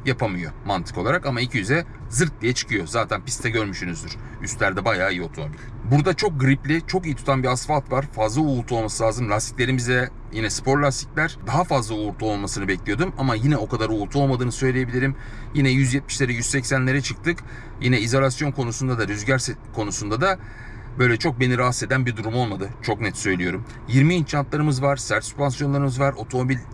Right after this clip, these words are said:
böyle yere zamk gibi, bir Doberman gibi yapışıyor. Ama ona rağmen konfordan da bence çok ödün vermiyor. Çünkü birçok kasisten geçtik tangır tungur. Tamam, tabii tangır tungur geçiyorsun ama, e, normal böyle yaylanmalarda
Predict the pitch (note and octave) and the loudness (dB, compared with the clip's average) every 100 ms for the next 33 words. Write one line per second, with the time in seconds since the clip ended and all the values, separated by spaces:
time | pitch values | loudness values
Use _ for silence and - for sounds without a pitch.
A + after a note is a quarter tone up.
0 | - B2 B2+ B2+ A#2 B2 B2 - A#2+ F3 | -8 -2 2 2 2 2 2 0 0 0
1 | D3+ - A#2+ A2+ G#2 G#2+ C3 D3 B2 G#2+ | 0 -4 -2 -2 0 0 4 4 2 -2
2 | G2 G2 F2 - C3 F3+ F#3 - - B2+ | -4 -4 -4 -2 2 0 -2 -12 -2 0
3 | C3 D3+ F3+ D3+ B2 E3+ E3+ C#3 D3 C#3 | 4 4 4 4 4 2 0 0 0 2
4 | D#3+ E3+ D#3 D#3 D3+ D3 C3+ C3+ C3+ C3+ | 0 2 2 2 0 -2 0 2 4 4
5 | C3 G2+ F2 - - - B2+ B2 C#3 - | 2 0 -6 -10 -8 -4 -2 0 0 2
6 | B2 - C#3+ C#3 G#2+ - - - G2 F#2+ | 0 2 2 2 -2 -6 -8 -6 -4 -6
7 | E2+ A2 F3 - - - C#3+ A#2+ E2+ - | -6 -2 -2 -4 -14 -2 0 2 0 -6
8 | F2 E2 - C#3 F3 C#3 B2 C3 A#2 F2+ | -8 -4 2 6 6 4 2 0 0 -4
9 | F#2+ - A3+ C#3 D#3+ - C#3 D3 C#3 C3+ | -4 0 2 2 0 2 2 4 4 4
10 | C3 C3 C3 B2+ C3 B2+ B2+ C3 C3 B2+ | 4 4 4 4 4 2 2 2 2 2
11 | A#2+ A#2 | 2 2